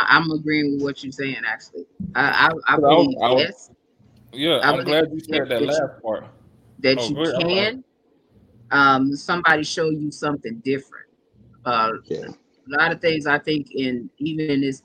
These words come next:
Speaker 1: dating area where we are, it's about show and tell. So I believe that you, somebody can just come in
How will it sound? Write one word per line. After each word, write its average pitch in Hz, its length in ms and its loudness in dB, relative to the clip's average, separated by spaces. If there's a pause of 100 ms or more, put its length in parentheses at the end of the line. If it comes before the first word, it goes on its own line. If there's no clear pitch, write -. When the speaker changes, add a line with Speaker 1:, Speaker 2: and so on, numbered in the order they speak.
(120)
Speaker 1:
dating 139 420 0
area 131 320 0
where 123 160 -2
we 120 220 -8
are, 127 280 -4 (380)
it's 143 160 -4
about 127 340 0
show 135 360 -4
and 120 120 -10
tell. 107 280 -6 (1120)
So 131 200 -4
I 131 180 6
believe 147 440 -4
that 131 200 -8
you, 143 260 -2
somebody 135 520 0
can 135 160 -6
just 127 280 -10
come 139 240 -4
in 131 340 -4